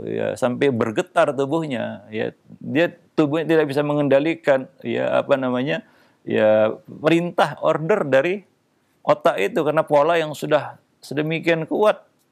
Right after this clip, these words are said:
ter-, eh, tertanam, ya, ya, di dalam benaknya.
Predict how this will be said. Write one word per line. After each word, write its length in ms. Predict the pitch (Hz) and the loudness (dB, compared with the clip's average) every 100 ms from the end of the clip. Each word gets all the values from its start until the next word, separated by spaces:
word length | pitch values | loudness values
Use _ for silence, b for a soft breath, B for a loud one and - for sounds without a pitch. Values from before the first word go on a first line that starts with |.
| _ | _
ter-, 400 | 151 143 131 - _ | -2 -2 -4 -8 _
eh, 640 | - 139 139 131 131 131 127 | 2 4 6 4 2 -2 -2
tertanam, 960 | 139 127 - - 156 190 214 165 117 | 0 0 -4 -2 0 2 2 0 -2
ya, 240 | 113 143 165 _ _ _ _ _ _ _ _ _ _ _ _ _ | -4 -4 -6 _ _ _ _ _ _ _ _ _ _ _ _ _
ya, 180 | - 120 117 | -4 -2 0
di 220 | 131 123 | 2 2
dalam 320 | 117 127 147 | 2 2 0
benaknya. 720 | 143 156 156 147 143 127 110 | -2 0 -2 -2 -2 -4 -6